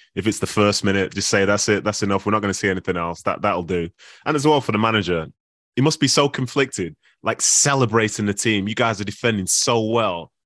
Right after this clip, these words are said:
but you could not hit a barn door of the banjo. So, like, what are we gonna be? Are we gonna be this team or are we gonna be that team? 'Cause to be the goal scoring team,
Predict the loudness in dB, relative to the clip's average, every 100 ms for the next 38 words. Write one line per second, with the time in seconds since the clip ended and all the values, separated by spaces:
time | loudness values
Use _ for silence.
0 | _ _ _ -6 -6 0 0 2 0 -2
1 | -4 -2 -2 -2 -4 -6 -6 -10 -10 -12
2 | -16 _ _ _ -8 -6 -2 -4 2 2
3 | 6 4 4 2 0 -4 -8 0 2 4
4 | 4 2 2 0 0 0 2 0 -4 -6
5 | -4 -2 -4 -4 -4 -4 -6 _ _ _
6 | -10 -4 0 2 4 2 2 2 2 2
7 | 0 0 -2 -2 -6